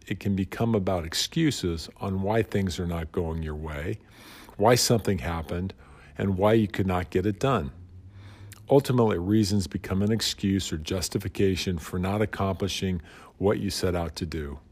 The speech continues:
Reasons don't produce results. They provide endless dialogue. Results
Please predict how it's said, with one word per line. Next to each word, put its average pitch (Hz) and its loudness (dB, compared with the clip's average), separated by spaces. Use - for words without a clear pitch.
Reasons 113 4
don't 90 -2
produce 82 -6
results. 80 -8
They 104 4
provide 98 0
endless 107 0
dialogue. 73 -6
Results 131 6